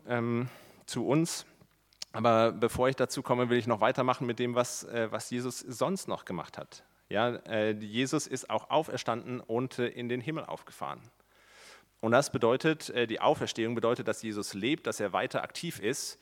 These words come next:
Und, äh, die Himmelfahrt wirkt vielleicht im ersten Moment wie so eine Art Rückzug.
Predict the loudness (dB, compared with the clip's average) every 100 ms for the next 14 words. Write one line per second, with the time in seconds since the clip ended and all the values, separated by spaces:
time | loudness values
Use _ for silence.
0 | -20 -20 -20 -8 2 2 4 2 2 0
1 | 2 2 4 6 6 4 0 0 0 0
2 | 4 4 4 0 -6 0 0 0 -2 2
3 | 0 0 -2 0 0 0 0 -2 -2 -2
4 | -2 -4